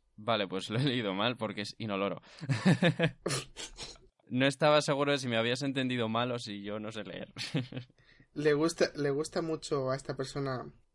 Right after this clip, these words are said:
Speaker 2: la, las perfumes y colonias. Porque, claro, si tú te echas un desodorante con un olor fuerte, como la gente, bueno, como yo mismo, porque necesitamos tapar el olor corporal que tenemos,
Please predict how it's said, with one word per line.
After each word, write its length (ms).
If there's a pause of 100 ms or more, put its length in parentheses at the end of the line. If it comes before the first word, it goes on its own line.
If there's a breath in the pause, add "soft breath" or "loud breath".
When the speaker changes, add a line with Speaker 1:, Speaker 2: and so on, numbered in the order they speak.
(100)
Speaker 2:
la, 580
las 340
perfumes 520
y 40
colonias. 580 (840 soft breath)
Porque, 800
claro, 420
si 200
tú 140
te 100
echas 240
un 80
desodorante 440
con 140
un 80
olor 180
fuerte, 420
como 220
la 80
gente, 560
bueno, 220
como 220
yo 140
mismo, 480 (520 loud breath)
porque 260
necesitamos 540
tapar 280
el 140
olor 300
corporal 360
que 80
tenemos, 540